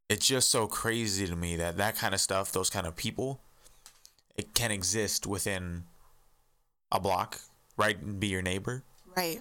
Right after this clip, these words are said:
Speaker 1: Right next to you, you know, and it's become so bad sometimes that, you know, especially now, people are so scared of other people.
Speaker 2: Right.
Speaker 1: Uh, not knowing, even if they're the friendliest people, it kinda makes people paranoid in, in almost every aspect of life,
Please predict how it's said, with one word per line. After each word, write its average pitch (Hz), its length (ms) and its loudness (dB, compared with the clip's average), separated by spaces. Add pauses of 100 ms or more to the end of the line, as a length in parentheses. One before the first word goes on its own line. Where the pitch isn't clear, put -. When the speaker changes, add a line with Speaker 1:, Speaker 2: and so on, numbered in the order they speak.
(160)
Speaker 1:
Right 208 200 4
next - 200 2
to 117 100 -2
you, 120 280 -4 (180)
you 110 80 -2
know, 107 240 0
and 98 260 -6 (720)
it's 113 140 2
become 123 320 0
so 104 180 2
bad 123 280 4
sometimes 98 500 0
that, 90 120 -4
you 110 100 -2
know, 95 260 2
especially 110 400 0
now, 104 240 2
people 104 280 -2
are 92 120 2
so 90 240 2
scared 110 500 0
of 90 140 0
other 92 180 0
people. 92 460 -4 (380)
Speaker 2:
Right. 139 300 -2
Speaker 1:
Uh, 90 320 0
not 104 300 2
knowing, 101 320 2
even 151 180 0
if 139 120 0
they're 151 100 2
the 135 100 -2
friendliest 139 400 -2
people, 113 380 -2
it 107 240 0
kinda 139 240 2
makes 127 240 0
people 113 260 -4
paranoid 85 600 -6 (680)
in, 104 320 2
in 107 160 2
almost 104 400 2
every 98 220 0
aspect 90 500 -2
of 98 140 -2
life, 87 480 -2